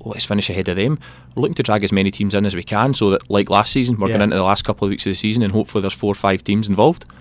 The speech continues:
Speaker 2: How big do you think the games will be between you both in the league?
Speaker 1: Yeah, they'll be big, but just as big as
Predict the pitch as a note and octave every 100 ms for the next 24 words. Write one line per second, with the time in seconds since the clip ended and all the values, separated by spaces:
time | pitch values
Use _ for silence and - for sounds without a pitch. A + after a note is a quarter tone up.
0 | - D3 B2+ B2+ A#2+ B2+ A#2 A#2+ A2+ A2+
1 | A#2 A2+ G2+ A2 A#2 B2 B2 B2 A#2+ A#2+
2 | A#2 A#2 A2+ - - - - - - -
3 | E4 F4+ - - B2 A3 - - - -
4 | - - - D#3 A#2 G#2+ G2+